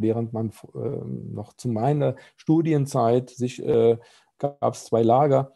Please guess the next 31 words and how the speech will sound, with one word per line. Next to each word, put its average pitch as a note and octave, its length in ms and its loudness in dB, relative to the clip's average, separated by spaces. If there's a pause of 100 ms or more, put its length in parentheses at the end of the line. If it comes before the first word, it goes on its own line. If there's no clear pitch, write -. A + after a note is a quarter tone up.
(180)
Die C3 80 -4
einen, B2+ 460 -2
äh, C3+ 100 -6
haben A#2+ 220 -4
gesagt, A2+ 200 -10
ja, A2+ 140 -4
es B2+ 120 -6
gibt D3 160 -4
schwarze C3 360 -4
Löcher, B2 220 -2
die A2+ 100 -2
haben A#2 180 -2
gesagt, A2+ 360 -6
Quatsch, - 280 -8
ist - 120 -12
Fantasie. A#2 640 -4 (240)
Äh, A2 360 0 (460)
es A2+ 200 -8
gibt C3+ 200 -4
keine C3+ 260 -2
schwarzen B2+ 380 -6
Löcher, A2+ 300 -6
aber A2 260 0 (280)
die - 120 -8
Existenz B2+ 600 -4
von A2+ 200 -8
schwarzen - 540 -8
Löchern G#2+ 340 -8
ist - 140 -12
mittlerweile G#2 520 -4
bewiesen, A2+ 580 -6